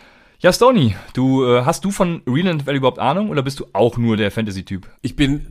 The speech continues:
Speaker 2: neunundneunzig Komma neun Prozent, äh, der Fantasy-Typ, aber ja, ohne diesen Real-Life-Blödsinn gibt's halt leider Gottes auch nicht
Speaker 1: Ja.
Speaker 2: unser Fantasy, deshalb muss ich mich mehr mit dem Blödsinn auch
Speaker 1: Ja.
Speaker 2: auseinandersetzen.
Speaker 1: Wie fandst du das Ganze?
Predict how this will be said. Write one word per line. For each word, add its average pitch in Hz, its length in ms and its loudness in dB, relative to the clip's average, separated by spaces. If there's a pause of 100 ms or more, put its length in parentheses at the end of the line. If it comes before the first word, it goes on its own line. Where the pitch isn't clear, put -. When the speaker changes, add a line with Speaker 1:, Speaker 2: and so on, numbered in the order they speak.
Speaker 2:
neunundneunzig 160 1040 0
Komma 160 160 -2
neun 147 220 2
Prozent, 135 500 -4
äh, 127 240 -2
der 127 80 -6
Fantasy-Typ, 131 760 -4
aber 123 460 0
ja, 113 280 0
ohne 117 240 -6
diesen 123 280 -4
Real-Life-Blödsinn 120 880 -2
gibt's 120 240 -8
halt 110 140 -8
leider 113 220 0
Gottes 117 360 -8
auch 117 140 0
nicht 143 160 0
Speaker 1:
Ja. 147 80 4
Speaker 2:
unser 139 180 2
Fantasy, 110 520 -2
deshalb 113 280 -4
muss 117 180 -2
ich 107 100 -4
mich 110 180 -4
mehr 107 200 -2
mit 101 180 -6
dem 101 100 -4
Blödsinn 101 340 -6
auch 92 160 -8
Speaker 1:
Ja. 101 60 -2
Speaker 2:
auseinandersetzen. 98 420 -4
Speaker 1:
Wie 139 60 -2
fandst 180 220 -2
du - 20 -2
das 190 80 -6
Ganze? 196 400 0